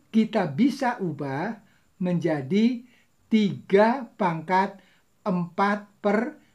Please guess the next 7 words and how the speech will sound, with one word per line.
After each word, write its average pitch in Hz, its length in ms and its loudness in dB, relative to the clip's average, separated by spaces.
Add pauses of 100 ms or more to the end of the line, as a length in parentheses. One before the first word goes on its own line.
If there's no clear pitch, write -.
(260)
tiga. 151 520 -2 (280)
Ya, 123 140 -20 (260)
pangkat 156 640 -4 (400)
empat 156 1000 -2 (520)
per 180 520 -2 (680)
tiga. 165 480 0 (400)
Ya, 180 240 2